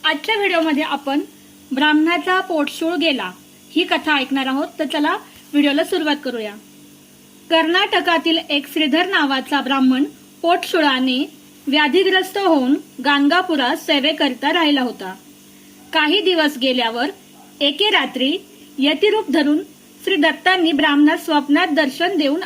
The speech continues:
आज्ञा केली की श्रीपुरीचे पानाचा रस काढून त्यात सुंठ व सैंधव घालून भक्षण कर,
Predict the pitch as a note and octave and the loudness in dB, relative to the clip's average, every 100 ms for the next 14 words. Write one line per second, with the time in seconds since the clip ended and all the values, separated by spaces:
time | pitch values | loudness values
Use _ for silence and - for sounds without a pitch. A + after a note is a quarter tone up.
0 | - D4 C4+ E4 D4 B3 F#3 F#3 - - | -2 0 2 2 0 -4 -6 -12 -18 -20
1 | - - - - - F#4 D4+ E4+ - - | -20 -20 -20 -12 -2 0 0 -4 -14 -20
2 | - - - - - - F4+ G#4+ G#4+ G#4 | -20 -20 -20 -20 -18 -2 0 2 2 2
3 | G#4 G#4 A4 - - - F4 D#4+ D4+ E4 | 0 -2 -4 -6 -18 -6 0 0 2 0
4 | F4 F4+ D#4 E4 - F#4 E4 D4 F4+ - | 0 2 2 0 -2 0 2 0 0 -8
5 | - - F#4 E4 F#4 - - - - G4 | -18 -4 -2 0 -2 -10 -20 -20 -4 0
6 | F4+ D#4+ D4 C#4+ F4+ - - D4+ F4 F4 | 0 0 0 0 -2 -10 -4 0 2 2
7 | D#4 D4+ F4+ F4 D4+ C#4 F4 F#4 - E4 | 4 4 4 2 -2 0 0 0 0 0
8 | D4 A#3+ | 0 -4